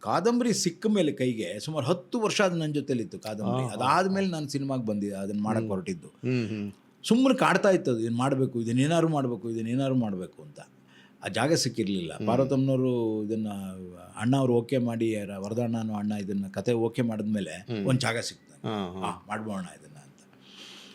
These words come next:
Speaker 1: ಯಾವಾಗ ಮಾಡ್ಲಿಕ್ಕೆ ಹೊರಟೆ, ನನಗೆ ಬೇರೆ ಯಾ-, ಏನೂ ಕಣ್ಣಿಗೆ ಕಾಣಲಿಲ್ಲ.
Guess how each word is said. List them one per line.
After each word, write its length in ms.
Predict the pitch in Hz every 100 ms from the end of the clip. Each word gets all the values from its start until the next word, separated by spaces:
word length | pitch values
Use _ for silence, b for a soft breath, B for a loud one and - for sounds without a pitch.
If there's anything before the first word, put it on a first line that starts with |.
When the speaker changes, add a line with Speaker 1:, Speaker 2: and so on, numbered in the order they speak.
| B -
Speaker 1:
ಯಾವಾಗ 340 | 90 127 175
ಮಾಡ್ಲಿಕ್ಕೆ 560 | 139 101 139 185 220 131
ಹೊರಟೆ, 520 | 113 85 82 110 - B B B - -
ನನಗೆ 220 | 147 180 160
ಬೇರೆ 220 | 190 196
ಯಾ-, 220 | 202 208
ಏನೂ 380 | 156 170 254 294
ಕಣ್ಣಿಗೆ 300 | 214 190 170
ಕಾಣಲಿಲ್ಲ. 440 | 143 127 104 85